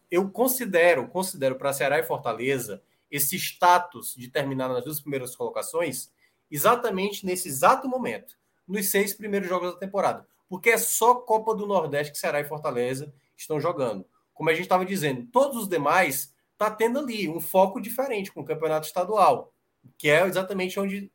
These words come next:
tá se perdendo um pouco desse entusiasmo, o torcedor, olha, "Tá vendo? Ó, tem problema aqui e tal." Na Copa do Nordeste, o foco é só nesse. Quando termina essas seis primeiras rodadas, Ceará e Fortaleza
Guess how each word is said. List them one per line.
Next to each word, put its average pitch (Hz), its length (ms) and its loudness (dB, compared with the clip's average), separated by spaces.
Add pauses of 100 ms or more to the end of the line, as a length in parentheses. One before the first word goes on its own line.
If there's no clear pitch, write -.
(240)
tá 165 100 2
se 196 180 -4
perdendo 190 600 2
um 202 100 -4
pouco 196 360 2
desse 202 500 0 (320)
entusiasmo, 165 760 4
o 135 40 -8
torcedor, 147 360 -4
olha, 147 160 4
"Tá 123 120 -2
vendo? 147 300 2
Ó, 110 80 -4
tem 147 180 -10
problema 170 400 -2
aqui 185 220 -8
e 135 40 -8
tal." 117 340 -4 (260)
Na 294 180 4
Copa 196 260 0
do 175 120 -4
Nordeste, 175 460 0
o 196 40 -8
foco 233 300 6
é - 40 2
só 311 200 -4
nesse. 185 500 -4 (340)
Quando 294 260 0
termina 208 360 2
essas 151 260 0
seis 247 280 2
primeiras 156 400 -4
rodadas, 123 720 -2 (280)
Ceará 185 340 4
e 196 80 0
Fortaleza 196 760 0